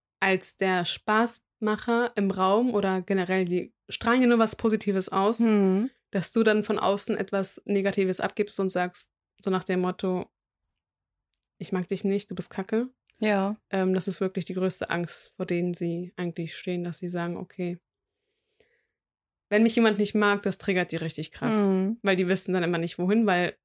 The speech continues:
Speaker 1: Oberflächlichkeit ist da eigentlich ganz groß geschrieben, weil es geht ja nur um Spaß und nie um
Speaker 2: Ja.
Speaker 1: tiefgründige Gespräche. Können sie meistens auch nicht führen,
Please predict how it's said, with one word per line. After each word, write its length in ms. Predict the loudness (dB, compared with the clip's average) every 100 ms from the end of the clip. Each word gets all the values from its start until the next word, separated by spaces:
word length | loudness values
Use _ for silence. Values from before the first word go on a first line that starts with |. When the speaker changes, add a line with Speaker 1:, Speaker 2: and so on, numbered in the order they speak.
| -2
Speaker 1:
Oberflächlichkeit 880 | 2 2 4 2 2 -2 0 0 0
ist 240 | -2 -2
da 140 | -2 0
eigentlich 400 | 0 0 -2 -2
ganz 220 | -4 -4
groß 200 | -8 -6
geschrieben, 360 | -4 -2 0 2
weil 220 | 0 0
es 120 | 0
geht 160 | 0 0
ja 60 |
nur 100 | -2
um 100 | -2
Spaß 380 | -6 -6 -6 -4
und 80 | -2
nie 200 | 0 2
um 60 | 2
Speaker 2:
Ja. 120 | 2
Speaker 1:
tiefgründige 600 | 0 -6 -2 -2 0 -4
Gespräche. 680 | -4 -4 0 0 0 -2 -4 _ _ _ -8
Können 220 | 0 2
sie 80 | 4
meistens 380 | 2 2 0 0
auch 100 | 2
nicht 200 | 0 -2
führen, 380 | -2 0 -2